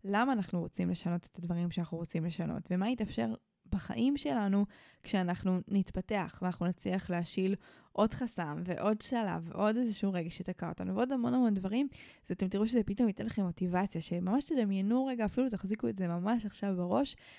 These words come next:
את התמונה העתידית של איך אתם תהיו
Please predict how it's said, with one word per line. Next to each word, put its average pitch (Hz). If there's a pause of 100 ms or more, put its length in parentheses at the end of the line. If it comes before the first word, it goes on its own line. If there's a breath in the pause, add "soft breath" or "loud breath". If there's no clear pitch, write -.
(140 loud breath)
את -
התמונה 196
העתידית 226
של 196 (440 soft breath)
איך 294
אתם 233
תהיו 202